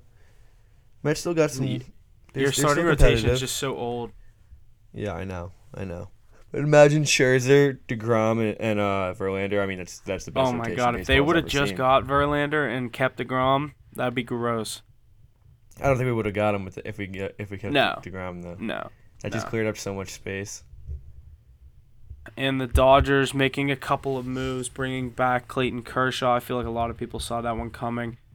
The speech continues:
Speaker 2: Uh, one that kind of was from out of left field, at least in my opinion, former N L M V P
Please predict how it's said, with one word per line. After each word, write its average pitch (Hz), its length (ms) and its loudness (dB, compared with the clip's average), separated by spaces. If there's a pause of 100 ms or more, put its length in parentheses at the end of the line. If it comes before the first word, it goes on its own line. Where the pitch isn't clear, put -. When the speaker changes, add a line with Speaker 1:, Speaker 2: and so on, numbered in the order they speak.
(280)
Speaker 2:
Uh, 113 160 0
one 135 200 2
that 165 360 0
kind 147 200 4
of 135 80 0
was 123 100 -4
from 127 260 -2
out 123 120 0
of 123 80 -2
left 123 180 -2
field, 120 300 -6
at 123 80 -14
least 123 260 -6
in 120 80 -6
my 120 160 0
opinion, 120 380 -6
former 123 300 -4
N 120 120 -2
L 120 160 -4
M 117 120 -4
V 120 120 -4
P 120 380 -4